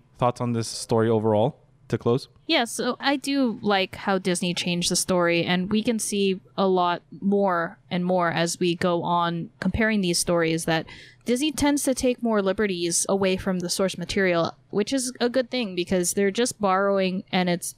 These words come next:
Speaker 2: becoming loosely off of a story rather than being something verbatim like we saw with Snow White and Cinderella early on. Whereas now we're seeing a lot of departures, a combination of taking other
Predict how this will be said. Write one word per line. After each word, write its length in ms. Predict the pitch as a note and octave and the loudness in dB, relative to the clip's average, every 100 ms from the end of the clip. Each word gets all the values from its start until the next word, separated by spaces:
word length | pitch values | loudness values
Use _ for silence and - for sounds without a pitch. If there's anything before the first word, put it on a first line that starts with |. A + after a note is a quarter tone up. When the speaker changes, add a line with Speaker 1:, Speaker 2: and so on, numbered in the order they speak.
| - F3+ | -14 -4
Speaker 2:
becoming 440 | F#3 G#3 F#3 F3+ | -2 0 0 0
loosely 600 | F#3+ G#3 F#3+ F#3 F3+ F3 | 2 0 0 0 2 0
off 260 | - E3+ F3 | 0 -2 0
of 140 | E3+ E3 | -4 -2
a 140 | F3 | -2
story 520 | F3 - F3 E3 E3 - - - | 0 0 2 2 0 -2 -10 -8
rather 320 | F#3+ F#3 F#3 | -2 0 2
than 280 | F3+ F3 F3 | 0 0 0
being 420 | E3+ F3 E3+ F3 - | 0 0 0 -4 -4
something 360 | - F#3+ F#3+ | -2 -2 -2
verbatim 600 | F3+ E3+ E3 E3+ E3 D#3+ - | -2 0 0 0 0 -2 -2
like 160 | F3 E3+ | -2 0
we 80 | |
saw 240 | F3 F3 E3+ | 0 0 0
with 180 | E3+ E3 | 0 -2
Snow 180 | - E3+ | -2 0
White 360 | E3+ D#3+ D#3+ - | 0 0 -4 -4
and 380 | D#3+ D#3+ D#3+ - | -4 -2 -4 -4
Cinderella 540 | G#3 F#3 F3 E3+ G#3+ - _ - | -2 0 0 0 -4 -8 _ -4
early 240 | F#3 F3 | -2 0
on. 300 | E3+ E3+ - F3+ _ _ _ _ _ | 0 0 -2 -4 _ _ _ _ _
Whereas 520 | G#3+ G#3+ G3+ G3+ G3+ - | 0 2 2 0 -2 -2
now 300 | F3+ F#3 F#3+ | 0 2 0
we're 220 | F#3 F#3 | 0 0
seeing 280 | - F#3 F#3 | 0 0 0
a 60 | F3 | 0
lot 280 | F3 F3 | 0 0
of 100 | F3 | -2
departures, 720 | - F#3 F3 E3+ - F3 F3 - | -4 -2 -2 -2 -4 -4 -4 -4
a 60 | |
combination 600 | - G#3 G3 F#3 F#3 F#3+ F3+ | -2 -2 -2 -2 0 0 -2
of 100 | F3 | -2
taking 380 | F3+ F3+ F3+ - | -2 -2 -6 -4
other 420 | F3+ F3+ F3+ | -2 0 0